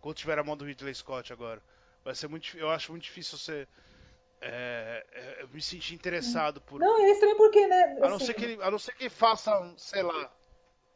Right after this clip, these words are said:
Speaker 1: eu não
Speaker 2: É,
Speaker 1: sei,
Speaker 2: porque
Speaker 1: não
Speaker 2: é estranho porque, assim, tudo bem que
Speaker 1: Eu
Speaker 2: é
Speaker 1: não
Speaker 2: fora do
Speaker 1: acredito
Speaker 2: universo
Speaker 1: mais.
Speaker 2: do Alien, mas o Perdido em Marte, pra mim, tem uma, uma das melhores tripulações de nave que eu já vi. Eu adoro, que todo mundo ali funciona muito bem junto, todo mundo tem sua personalidade individual e tudo mais.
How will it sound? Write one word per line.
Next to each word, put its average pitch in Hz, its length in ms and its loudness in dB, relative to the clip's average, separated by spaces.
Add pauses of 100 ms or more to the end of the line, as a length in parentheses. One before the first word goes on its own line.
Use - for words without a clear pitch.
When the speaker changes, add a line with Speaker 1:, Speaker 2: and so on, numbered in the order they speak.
Speaker 1:
eu 339 100 -10
não - 60 -12
Speaker 2:
É, - 40 -14
Speaker 1:
sei, 262 220 -2
Speaker 2:
porque 294 200 0
Speaker 1:
não 339 100 8
Speaker 2:
é 330 80 12
estranho 359 260 4
porque, 370 220 4
assim, 311 440 4
tudo 320 140 -4
bem 359 160 0
que 392 60 4
Speaker 1:
Eu 392 100 6
Speaker 2:
é - 20 -2
Speaker 1:
não 370 40 -8
Speaker 2:
fora 339 220 12
do 359 40 6
Speaker 1:
acredito 359 220 4
Speaker 2:
universo 330 180 8
Speaker 1:
mais. 294 140 2
Speaker 2:
do 359 40 6
Alien, 254 200 4
mas 277 180 4
o 311 40 -2
Perdido 349 320 6
em 330 60 4
Marte, 302 300 4
pra 403 100 2
mim, 330 140 -2
tem 381 100 2
uma, 359 120 4
uma 302 240 4
das 349 120 6
melhores 339 380 8
tripulações 381 760 8
de 349 80 4
nave 294 360 6
que 330 100 2
eu 339 60 4
já 330 120 6
vi. 349 220 6 (300)
Eu 233 80 6
adoro, 285 400 10
que 294 80 2 (400)
todo 359 180 6
mundo 403 120 4
ali 349 120 8
funciona 339 240 6
muito 330 220 4
bem 330 180 4
junto, 269 420 2 (360)
todo 294 160 4
mundo 359 160 6
tem 370 100 8
sua 349 120 8
personalidade 311 600 8
individual 262 640 6
e - 20 -2
tudo 247 160 -6
mais. 240 480 0